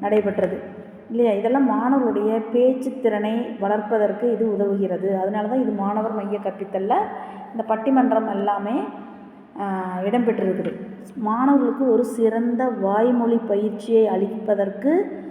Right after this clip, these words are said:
இந்த மாதிரி பட்டிமன்றங்கள் நடத்துவதன் மூலம் அவர்களுக்கு ஒரு வாய்ப்பு உருவாக்கப்படுகிறது. அதில் பங்கேற்கும் மாணவர்கள் நல்ல வாய்மொழி பயிற்சி, நல்ல பேச்சு திறன் பெறுகிறார்கள்.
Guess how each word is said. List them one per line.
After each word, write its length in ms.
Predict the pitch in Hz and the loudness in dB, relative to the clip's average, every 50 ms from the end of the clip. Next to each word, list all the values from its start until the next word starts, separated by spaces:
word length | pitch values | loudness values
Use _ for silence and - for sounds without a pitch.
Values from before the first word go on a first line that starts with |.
| - - - - - - - - | -14 -16 -16 -18 -20 -20 -10 -4
இந்த 200 | - 233 233 226 | 0 0 2 2
மாதிரி 420 | 220 220 214 214 214 208 208 202 202 196 196 190 190 190 | 2 2 2 2 2 4 4 4 4 4 2 2 2 0
பட்டிமன்றங்கள் 840 | 190 190 - - 214 208 - 285 277 277 254 226 - 220 220 208 202 | -2 -2 -4 -4 -4 0 4 4 6 6 6 4 4 2 2 2 0
நடத்துவதன் 440 | 196 202 208 226 214 208 202 196 196 | 0 0 0 2 2 2 2 2 0
மூலம் 440 | 190 190 196 233 277 285 277 - | 0 0 2 2 2 2 2 2
அவர்களுக்கு 380 | 208 208 214 214 220 208 202 208 | 0 0 2 2 2 2 2 2
ஒரு 120 | 202 202 | 0 0
வாய்ப்பு 560 | 190 196 196 202 220 240 254 262 262 262 247 220 | 0 0 2 2 2 2 2 0 0 2 2 2
உருவாக்கப்படுகிறது. 1120 | 214 214 220 220 214 - 220 - 214 196 190 196 190 185 185 214 277 349 427 - - - - - - - - - - - | 4 4 2 2 0 -2 -4 -4 -2 0 0 2 2 2 2 4 2 2 2 0 -4 -8 -12 -12 -14 -14 -16 -16 -12 -8
அதில் 260 | - 214 220 214 214 - | -4 -2 -2 -2 0 0
பங்கேற்கும் 540 | 220 220 240 247 277 277 277 277 269 247 226 | 0 0 2 2 2 2 2 2 0 0 2
மாணவர்கள் 640 | 214 208 208 220 220 220 214 208 208 226 262 269 | 2 0 0 0 2 2 2 2 2 2 2 2
நல்ல 720 | 254 226 208 196 208 220 233 240 247 254 262 277 294 302 285 - - - - - - - - - - - - - 196 | 2 0 0 0 0 0 0 0 0 2 2 2 2 0 -2 -6 -10 -12 -14 -16 -16 -16 -18 -18 -18 -14 -10 -6 -4
வாய்மொழி 540 | 190 196 202 220 240 247 247 240 226 220 214 - | -2 0 0 2 2 2 2 2 0 0 0 0
பயிற்சி, 840 | 190 190 202 208 208 - - - - 233 240 254 269 269 - - - | 0 0 0 0 0 -2 -4 -6 -4 -2 0 0 0 0 -2 -2 -2
நல்ல 360 | 202 202 208 226 240 254 262 | -4 -2 -2 -2 -2 -2 -2
பேச்சு 560 | 262 262 226 214 220 226 220 - 254 226 - - | -2 0 2 4 4 4 2 2 -2 -4 -2 -2
திறன் 560 | 214 196 214 220 233 247 254 - - - - - | -2 0 0 0 -2 -2 -2 -4 -6 -10 -8 -4
பெறுகிறார்கள். 880 | - 208 214 214 214 196 190 185 175 180 185 196 196 180 - - - | 0 2 2 2 2 2 0 0 -2 0 0 0 0 0 -2 -6 -10